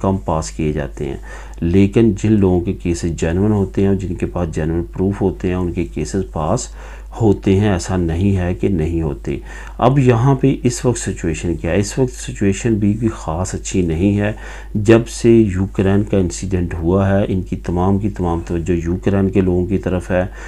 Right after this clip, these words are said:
उनको ज़्यादा सहूलतें provide कर रहे हैं और उन्हीं के गिर्द ये घेरा अपना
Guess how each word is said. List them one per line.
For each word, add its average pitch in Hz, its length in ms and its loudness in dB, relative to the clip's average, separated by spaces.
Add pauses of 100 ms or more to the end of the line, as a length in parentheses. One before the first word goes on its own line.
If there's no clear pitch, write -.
(200)
उनको 101 320 4
ज़्यादा 95 280 2
सहूलतें 87 440 -2
provide 87 360 0
कर 82 200 -2
रहे 92 120 0
हैं 98 60 2
और 95 80 2
उन्हीं 90 280 2
के 92 140 -2
गिर्द 82 300 0
ये 87 180 2
घेरा 82 320 -2
अपना 85 380 -2